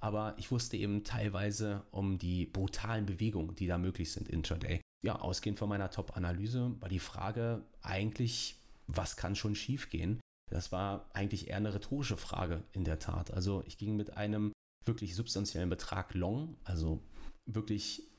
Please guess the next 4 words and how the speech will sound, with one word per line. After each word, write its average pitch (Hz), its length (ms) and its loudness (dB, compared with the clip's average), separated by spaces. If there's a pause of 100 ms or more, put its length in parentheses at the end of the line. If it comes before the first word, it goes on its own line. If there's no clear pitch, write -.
(160)
gehebelt, 113 680 0 (160)
ordentlich 117 680 -2
Positionsgröße 117 1700 0
fahrend 120 600 0